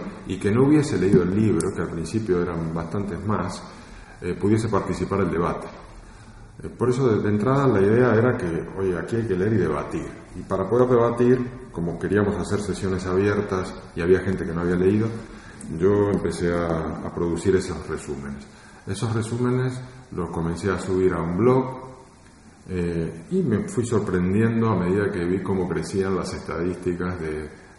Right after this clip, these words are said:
de acceso al blog y a las, y a los resúmenes, al punto que hoy día el blog tiene casi diez mil visitas mensuales. Eh, eso me dio la pauta de que el, los contenidos que estábamos generando eran de interés y que podíamos plantearnos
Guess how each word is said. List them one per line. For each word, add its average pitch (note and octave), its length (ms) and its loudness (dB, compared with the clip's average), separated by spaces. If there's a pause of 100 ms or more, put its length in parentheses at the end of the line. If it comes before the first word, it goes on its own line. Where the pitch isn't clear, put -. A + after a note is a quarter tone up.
de F2+ 60 -6
acceso F2+ 380 -4
al D2+ 100 -2
blog G#2 420 2
y F2+ 40 -4
a D#2+ 60 -6
las, D2+ 460 -12
y F2 60 -8
a E2+ 40 -6
los D#2+ 160 -8
resúmenes, F#2+ 600 -4 (340)
al F2+ 180 -2
punto A2+ 320 0
que G2+ 80 2
hoy G#2 120 2
día G#2+ 200 2
el G#2 100 0
blog G2 320 -2
tiene G2 400 -2
casi G2 280 -4
diez F2 200 -4
mil F2+ 120 -2
visitas E2+ 400 -6
mensuales. E2 720 -2 (840)
Eh, F2 440 -2 (100)
eso B2+ 220 0
me B2+ 120 2
dio A#2+ 120 4
la A#2+ 180 4
pauta A#2+ 380 2
de G2+ 140 2
que F#2 120 -2
el, E2 340 -6
los F2 100 -8
contenidos G2 460 0
que - 80 -4
estábamos F#2 460 -4
generando F#2+ 440 -2
eran E2 200 -4
de E2 60 -8
interés A2 640 -2 (720)
y F#2+ 140 -6
que F#2 120 -4
podíamos G2 580 2
plantearnos G2 920 -2